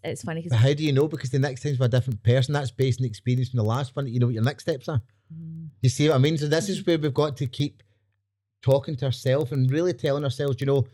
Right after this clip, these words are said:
Speaker 2: it doesn't matter what it's been. I'll deal with what is, and if it comes, it comes. If it doesn't, it doesn't. I have no expectation." That's the hardest bit.
Speaker 1: Yeah, I would say, like, I don't, well, I mean, obviously I've got my expectations in terms of the type of person they have to be and things, but, um,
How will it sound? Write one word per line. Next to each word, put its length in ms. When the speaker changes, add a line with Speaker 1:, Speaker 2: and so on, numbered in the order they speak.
Speaker 2:
it 80
doesn't 260
matter 260
what 140
it's 100
been. 360
I'll 140
deal 280
with 80
what 200
is, 420
and 100
if 120
it 120
comes, 300
it 100
comes. 200
If 100
it 60
doesn't, 220
it 100
doesn't. 320
I 100
have 220
no 140
expectation." 920
That's 260
the 100
hardest 360
bit. 140
Speaker 1:
Yeah, 240
I 40
would 100
say, 180
like, 140
I 80
don't, 260
well, 120
I 60
mean, 160
obviously 260
I've 60
got 100
my 100
expectations 640
in 100
terms 280
of 60
the 60
type 200
of 80
person 340
they 40
have 200
to 80
be 160
and 120
things, 320
but, 220
um, 560